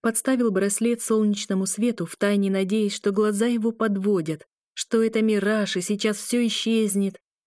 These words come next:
Но нет. На центральном камне бледнела совсем крохотная,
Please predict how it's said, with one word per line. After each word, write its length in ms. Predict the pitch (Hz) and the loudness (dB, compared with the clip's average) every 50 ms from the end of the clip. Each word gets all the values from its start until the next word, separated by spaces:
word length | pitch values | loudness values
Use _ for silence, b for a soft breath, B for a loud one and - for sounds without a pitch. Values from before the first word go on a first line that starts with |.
| _ _ _ _ _ _ - | _ _ _ _ _ _ -6
Но 280 | - 147 156 165 185 220 | -4 -2 0 2 2 2
нет. 500 | 226 202 165 156 151 151 - - - _ _ _ _ _ _ _ _ _ _ - | 2 2 0 -2 -4 -6 -10 -14 -20 _ _ _ _ _ _ _ _ _ _ -2
На 160 | 196 196 196 | -2 -2 0
центральном 680 | 202 - 208 202 202 202 208 202 202 196 196 190 185 | 0 0 0 2 2 2 0 0 0 0 0 -2 -2
камне 360 | 180 - 226 240 240 233 226 | -2 -2 0 2 2 2 2
бледнела 540 | 208 196 202 208 202 196 233 254 254 254 240 | 2 2 0 0 2 2 2 2 2 0 -2
совсем 420 | - - 214 208 - - 233 226 226 | -2 -4 -4 -4 -2 0 0 0 0
крохотная, 720 | - 254 254 262 262 - 254 233 - 226 226 220 220 214 | 0 0 0 0 0 -2 -4 -2 -2 0 0 -2 -2 -6